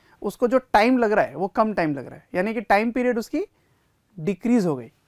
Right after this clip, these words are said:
तो टाइम पीरियड डिक्रीज हो रही है या नहीं, ये हमें पता करना है। तो इसका रीजन लिखा हुआ है, "The value of G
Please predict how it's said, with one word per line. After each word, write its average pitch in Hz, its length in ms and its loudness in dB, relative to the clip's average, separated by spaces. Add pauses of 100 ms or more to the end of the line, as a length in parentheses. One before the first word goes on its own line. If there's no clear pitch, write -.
(560)
तो 220 60 -10
टाइम 220 260 2
पीरियड 254 240 -2
डिक्रीज 233 340 2
हो 226 80 6
रही 277 100 4
है 269 60 6
या 269 60 6
नहीं, 269 180 0
ये 254 80 2
हमें 240 180 0
पता 247 320 0 (140)
करना 165 240 -4
है। 156 200 -14 (400)
तो 226 60 0
इसका 226 180 0
रीजन 254 320 4
लिखा 285 200 2
हुआ 277 80 6
है, 269 60 4
"The 262 100 4
value 233 240 4
of 233 140 2
G 214 160 -2